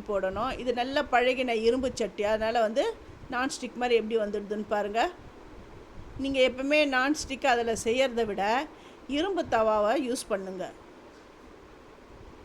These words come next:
இது எல்லாமே நான் திருப்பி போட்டுடுறேன். நல்லா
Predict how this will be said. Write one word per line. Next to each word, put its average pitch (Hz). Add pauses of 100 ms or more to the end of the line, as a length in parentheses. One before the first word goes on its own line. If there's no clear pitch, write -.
(520)
இது 233 (140)
எல்லாமே 240
நான் 226
திருப்பி 226
போட்டுடுறேன். 196 (880)
நல்லா 285